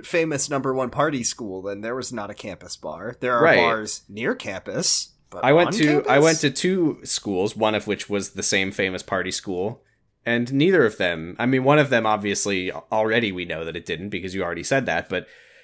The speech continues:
Speaker 2: the other one also didn't ha-, I, I Googled, like, "Are there campus bars?" And apparently they do exist, but
Speaker 1: Number one party school did have a room, uh, room below the, like,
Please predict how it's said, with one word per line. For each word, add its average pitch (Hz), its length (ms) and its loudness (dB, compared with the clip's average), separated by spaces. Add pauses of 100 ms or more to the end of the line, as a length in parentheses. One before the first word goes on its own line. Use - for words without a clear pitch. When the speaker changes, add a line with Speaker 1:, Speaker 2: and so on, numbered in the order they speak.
(140)
Speaker 2:
the 131 100 8
other 151 140 8
one 151 160 8
also 151 260 6
didn't 90 260 -4
ha-, 92 120 -6
I, 123 200 2 (120)
I 143 40 6
Googled, 143 360 4
like, 104 420 0
"Are 117 160 0
there 123 160 4
campus 123 480 0
bars?" 90 680 0 (460)
And 90 500 0 (100)
apparently 233 540 0
they 247 160 0
do 185 300 4
exist, 139 640 2
but 95 300 -2 (220)
Speaker 1:
Number 208 300 0
one 285 160 2
party 196 300 0
school 165 240 -2
did 151 200 -2
have 147 240 0
a 131 120 -2
room, 127 640 -4 (100)
uh, 104 520 -4 (140)
room 123 360 -10
below 113 640 -6
the, 110 180 -6
like, 101 460 -8